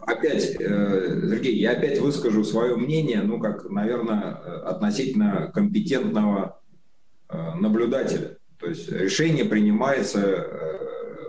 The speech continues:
так сказать, ну, правительством, исходя из очень многих факторов,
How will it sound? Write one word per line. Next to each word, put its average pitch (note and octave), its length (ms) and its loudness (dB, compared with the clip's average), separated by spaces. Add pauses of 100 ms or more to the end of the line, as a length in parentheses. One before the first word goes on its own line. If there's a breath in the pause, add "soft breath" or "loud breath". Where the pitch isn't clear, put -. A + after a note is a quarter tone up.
(180)
так D#2 120 -4
сказать, - 380 -10
ну, - 220 0
правительством, A2 760 0
исходя G2+ 340 -2
из A2+ 140 2
очень A2 260 0
многих G#2 300 0
факторов, - 440 -4